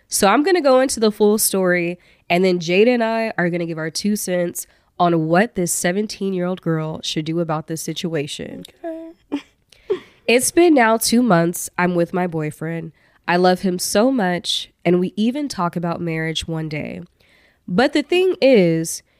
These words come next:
Speaker 1: he was really toxic before being with me. The way this be written sometimes. So he still has some toxic traits we're trying to change together.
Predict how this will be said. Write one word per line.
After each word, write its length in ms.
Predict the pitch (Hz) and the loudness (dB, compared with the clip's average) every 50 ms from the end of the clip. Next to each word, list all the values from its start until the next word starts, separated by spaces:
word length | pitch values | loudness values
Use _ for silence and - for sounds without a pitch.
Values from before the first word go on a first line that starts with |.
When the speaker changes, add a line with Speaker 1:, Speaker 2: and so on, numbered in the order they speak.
| _ _ | _ _
Speaker 1:
he 220 | _ - - 302 320 | _ 0 4 4 4
was 320 | 277 262 202 185 165 170 | 6 6 4 4 2 -2
really 580 | 160 165 175 226 277 320 339 349 349 370 349 330 | -6 -4 0 2 4 4 4 4 4 2 2 0
toxic 840 | - - - - 226 226 240 233 - - - 175 170 165 160 - - - | -2 -6 -8 -8 -6 -6 -6 -6 -6 -2 2 2 2 2 2 -2 -10 -12
before 720 | 160 185 180 170 - - 220 214 175 160 151 147 151 160 156 - _ _ _ _ - 165 | -6 -4 -4 -4 0 0 2 2 2 2 -2 -4 -6 -10 -12 -16 _ _ _ _ -12 0
being 340 | 156 185 247 285 302 247 175 | 2 4 6 6 4 4 2
with 200 | 160 156 - - | 0 0 -2 -6
me. 380 | 156 151 151 147 156 170 180 - _ _ _ _ _ _ _ _ _ _ _ _ _ _ | -8 -8 -8 -8 -10 -12 -14 -16 _ _ _ _ _ _ _ _ _ _ _ _ _ _
The 100 | 175 165 | -2 0
way 220 | 156 208 269 320 | 0 0 -2 -2
this 200 | 247 190 170 - | -2 -4 -6 -6
be 180 | - - 127 131 | -8 -8 -8 -6
written 320 | 147 175 262 311 - 202 | -2 -2 -2 -2 -2 -4
sometimes. 880 | - - 156 147 156 - - 87 87 - - 50 50 - - - - - - _ _ _ _ _ _ _ | -6 -6 -6 -8 -8 -10 -12 -12 -12 -12 -14 -14 -16 -14 -12 -12 -12 -14 -16 _ _ _ _ _ _ _
So 220 | - - 240 226 | -2 2 2 4
he 160 | 220 262 240 214 | 4 4 2 2
still 480 | - - - - 277 302 330 349 349 | 0 -4 -4 0 2 4 4 4 4
has 280 | 339 - 254 233 226 - | 2 0 0 0 0 -2
some 160 | - 185 185 175 | -4 -6 -6 -4
toxic 460 | - 190 175 180 - - - 202 - | -6 -6 -6 -6 -6 -6 -8 -8 -8
traits 500 | - - 175 165 160 160 - - - - - _ _ _ _ _ | -4 0 0 0 0 0 -4 -8 -10 -14 -14 _ _ _ _ _
we're 120 | 185 180 | 2 2
trying 400 | 175 - - 175 170 165 165 165 | 2 2 -2 -2 -2 -2 -2 -4
to 180 | - - 190 175 | -4 -4 -4 -4
change 420 | 170 - - 233 240 262 262 - - | -4 -4 -4 -4 -4 -2 -4 -4 -4
together. 560 | 175 165 156 151 175 170 - - - 180 | -4 -4 -4 -8 -10 -10 -12 -12 -12 -14